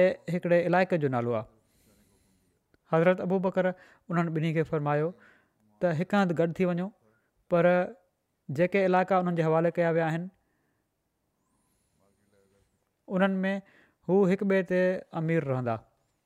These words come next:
معنيٰ ته پهريان يمن وارا ۽ ٻيو هنن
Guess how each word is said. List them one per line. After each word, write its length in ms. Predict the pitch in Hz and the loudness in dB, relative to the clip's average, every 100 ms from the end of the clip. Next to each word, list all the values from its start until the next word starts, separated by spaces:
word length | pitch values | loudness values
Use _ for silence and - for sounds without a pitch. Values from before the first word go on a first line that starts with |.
| _ _ _ _ _ - | _ _ _ _ _ -8
معنيٰ 220 | 147 170 170 | -4 -4 -2
ته 80 | 170 165 160 _ _ _ _ _ _ _ _ _ | 0 0 -4 _ _ _ _ _ _ _ _ _
پهريان 420 | 170 175 180 175 185 - _ _ _ | 0 2 2 0 -4 -14 _ _ _
يمن 380 | 160 170 180 180 | -2 0 0 0
وارا ۽ 240 | 170 170 180 190 _ _ _ _ - 156 156 156 156 - _ _ _ _ _ | 2 2 2 -2 _ _ _ _ -6 -4 -2 -2 -4 -8 _ _ _ _ _
ٻيو 160 | 165 165 | 0 0
هنن 180 | 165 | 0